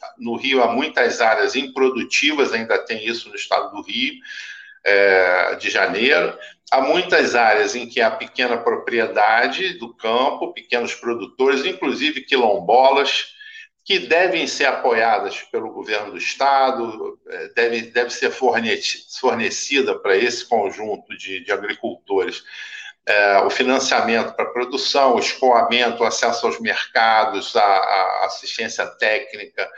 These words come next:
as compras do estado da sua produção para garantir a sua sobrevivência e o seu desenvolvimento. Esses trabalhadores do campo devem ser organizados em cooperativas, e o governo do estado tem tudo para promover isso,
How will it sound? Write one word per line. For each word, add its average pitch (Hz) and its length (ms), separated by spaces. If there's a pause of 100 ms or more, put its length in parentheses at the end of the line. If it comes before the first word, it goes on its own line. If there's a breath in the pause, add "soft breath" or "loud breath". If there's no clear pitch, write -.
(280 loud breath)
as - 220
compras 147 640
do 107 100
estado 101 560
da 95 120
sua 117 320
produção 113 680
para 95 120
garantir 104 760
a - 60
sua 110 240
sobrevivência 101 1040
e 98 160
o 95 40
seu 101 220
desenvolvimento. 104 880 (600 loud breath)
Esses 127 300
trabalhadores 104 960
do 107 180
campo 101 380
devem 113 340
ser - 180
organizados 101 840
em 101 120
cooperativas, 101 960
e 95 60
o 92 40
governo 98 360
do 92 60
estado 95 340
tem 98 260
tudo 117 220
para 98 140
promover 98 500
isso, 127 320